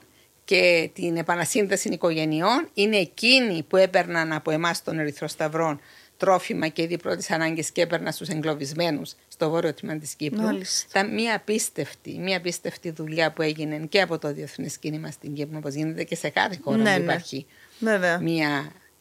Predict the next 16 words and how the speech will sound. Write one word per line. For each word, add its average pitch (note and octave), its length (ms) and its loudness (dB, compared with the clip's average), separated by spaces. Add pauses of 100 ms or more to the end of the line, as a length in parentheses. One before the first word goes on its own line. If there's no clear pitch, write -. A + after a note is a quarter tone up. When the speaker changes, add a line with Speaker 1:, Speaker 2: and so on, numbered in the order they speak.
(100)
Speaker 1:
έκτακτη - 500 -4
κατάσταση, - 800 -4 (400)
και - 100 0
από F3 180 2
τον D#3 160 -6
Κυπριακό D#3 400 -8
Ερυθρό D#3+ 380 -10
Σταυρό. D3 520 -10 (800)
Ε, E3 680 0 (220)
και B3+ 160 0
δεν F4 200 2
σταματά. D3+ 720 -6 (300)
Speaker 2:
Δεν A3+ 220 0
Speaker 1:
Με G3 80 4
Speaker 2:
σταματά. F#3+ 200 4
Speaker 1:
το, F3 400 2